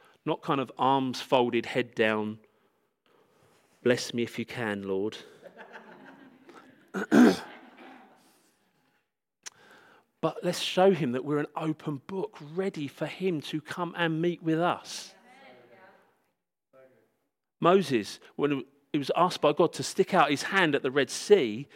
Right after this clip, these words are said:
he promised he would divide the sea. Moses might have thought, "Well, what if I stick out my hand and nothing happens?"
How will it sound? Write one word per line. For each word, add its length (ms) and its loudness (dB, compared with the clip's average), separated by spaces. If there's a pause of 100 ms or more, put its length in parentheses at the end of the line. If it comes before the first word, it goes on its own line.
(480)
he 100 -4
promised 560 2
he 100 -2
would 120 -6
divide 360 -2
the 80 -6
sea. 460 -4 (360)
Moses 380 4
might 180 2
have 100 -2
thought, 180 2
"Well, 120 0
what 160 -2
if 100 -6
I 60 0
stick 280 -6
out 100 -2
my 120 -2
hand 220 2
and 80 -4
nothing 260 -4
happens?" 640 -8